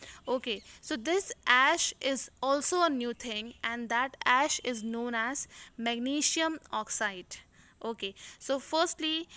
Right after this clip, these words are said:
you will burn the magnesium, and at the last you will get the magnesium oxide. So this burning is also the chemical change, and when you will put the ash into the water, you will get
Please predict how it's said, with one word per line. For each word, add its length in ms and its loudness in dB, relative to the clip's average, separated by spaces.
you 180 -2
will 240 0
burn 600 4
the 140 0
magnesium, 1000 -4
and 200 -2
at 180 -2
the 80 0
last 420 0
you 80 -2
will 160 -4
get 240 -4
the 80 -4
magnesium 680 -2
oxide. 640 0
So 140 -4
this 260 0
burning 640 2
is 180 -4
also 380 0
the 140 -2
chemical 500 -6
change, 500 -4
and 300 0
when 220 -2
you 120 -2
will 180 0
put 220 0
the 240 0
ash 380 0
into 260 -2
the 280 0
water, 640 0
you 180 0
will 180 4
get 440 -2